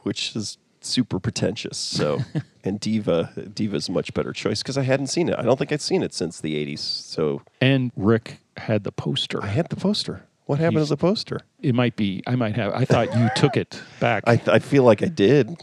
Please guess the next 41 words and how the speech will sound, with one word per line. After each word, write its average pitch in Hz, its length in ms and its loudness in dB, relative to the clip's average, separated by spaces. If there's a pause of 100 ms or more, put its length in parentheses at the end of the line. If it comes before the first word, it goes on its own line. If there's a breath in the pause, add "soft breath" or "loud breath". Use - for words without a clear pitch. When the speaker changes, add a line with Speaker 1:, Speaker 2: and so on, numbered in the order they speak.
(140)
Speaker 1:
but 90 100 6
I 95 80 8
don't 101 160 6
know 92 80 6
where 92 180 6
it 87 120 2
is. 104 340 -2
Speaker 2:
It's - 100 0
very 147 200 4
possible 92 420 -2
that 92 140 -4
I 92 80 -8
have - 180 -6
it. - 120 -8 (180)
I 110 100 -6
thought - 240 -6
you 107 100 -10
had 113 120 -10
taken - 320 -10
it. - 180 -14
In 120 140 0
high 127 140 2
school, 107 300 -2
Rick 104 180 -4
had 95 200 -4
this 101 160 -6
poster 104 380 -2
in 98 60 -10
his. 104 180 -12 (320)
It's 156 260 -2
a 120 40 0
great 139 240 2
poster. 113 420 0 (100)
I 127 220 -2 (280 loud breath)
just 127 200 -2
looking 131 240 2
up. 120 220 -2 (280)
I 123 60 4
didn't 143 220 2
do 120 100 2
mu-, 107 160 -2